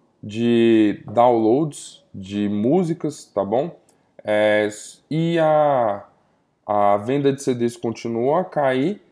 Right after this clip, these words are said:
e as plataformas de streaming continuaram a subir.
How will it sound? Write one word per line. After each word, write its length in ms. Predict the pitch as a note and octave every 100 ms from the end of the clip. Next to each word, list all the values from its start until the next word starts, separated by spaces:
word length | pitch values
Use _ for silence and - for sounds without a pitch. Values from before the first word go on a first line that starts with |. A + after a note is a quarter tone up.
| _ _
e 360 | D3 F#3 F#3 - _ _
as 260 | A#2+ B2 B2+
plataformas 680 | C3 B2+ B2+ C3+ C3+ C3
de 80 | C3
streaming 400 | C3 - C3 C3
continuaram 800 | C3+ C#3 - C#3+ C3+ A#2 A#2 B2+ -
a 200 | A#2+ B2+
subir. 540 | B2+ - D#3+ A2 G2